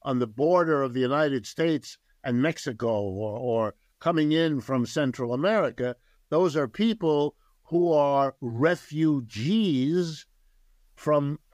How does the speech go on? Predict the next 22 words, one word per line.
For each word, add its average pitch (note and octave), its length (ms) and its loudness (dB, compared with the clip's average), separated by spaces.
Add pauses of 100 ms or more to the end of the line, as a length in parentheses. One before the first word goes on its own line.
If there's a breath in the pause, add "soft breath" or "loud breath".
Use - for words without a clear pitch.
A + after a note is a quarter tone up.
(180)
intolerable C#3+ 1160 0
economic, D3 840 0
political, D3 800 0
military C3+ 880 0 (180)
situations, C#3 1120 -2 (300)
climate E3 480 0
change, C3+ 500 0
and A#2 280 -4
so F#3 320 0
on, B2+ 360 0 (380)
that C3+ 220 0
make, C#3+ 420 0 (560)
uh, A#2+ 200 0
staying C#3 480 0
where B2+ 160 2
they A#2+ 180 0
are B2 400 2
impossible. A2+ 720 -6 (480)
And C#3 160 -2
that G3 220 0
makes, D#3+ 540 -4 (500)
uh, B2+ 160 -2